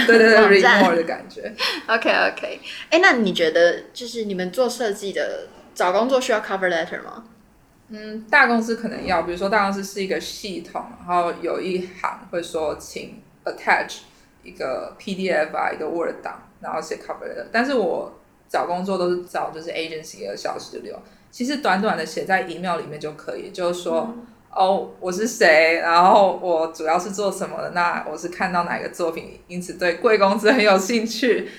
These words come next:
Speaker 2: 嗯，
Speaker 1: 那，
Speaker 2: 嗯。
Speaker 1: 呃，我 attach 了我的P D F作品集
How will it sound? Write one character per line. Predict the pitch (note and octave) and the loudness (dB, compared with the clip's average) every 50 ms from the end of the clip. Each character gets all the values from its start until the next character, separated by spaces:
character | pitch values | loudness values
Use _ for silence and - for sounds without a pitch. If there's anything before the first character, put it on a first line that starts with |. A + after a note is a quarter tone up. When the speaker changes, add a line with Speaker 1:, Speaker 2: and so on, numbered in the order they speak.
| - - | -18 -10
Speaker 2:
嗯， | - G3+ G#3 G3+ | -8 -6 -2 2
Speaker 1:
那， | G3 F#3+ F#3+ F#3+ F#3 F3 | 4 4 6 6 6 4
Speaker 2:
嗯。 | - - | 4 0
Speaker 1:
呃， | - - E3 E3+ E3 E3 | -2 -2 0 0 0 0
我 | E3+ D#3+ - | 0 0 2
attach | - F3 F3 - - G3+ F#3 F3 F3+ - F3 | 0 0 -2 0 2 4 4 4 2 -2 -4
了 | D#3+ D#3 | -2 -2
我 | D3 C#3 | -2 -2
的 | - A2 G#2+ D#2+ C2 - - - | -4 -4 -6 -6 -6 -10 -14 -20
P | - - E3 E3 | -16 -14 -12 -6
D | E3 E3 E3 | -2 -2 -2
F | D#3 D#3 | -2 -2
作 | - E3 D#3+ D3+ | -4 -6 -6 -6
品 | - - - - | -6 -10 -16 -16
集 | - - - - - - - | -20 -20 -20 -20 -20 -20 -20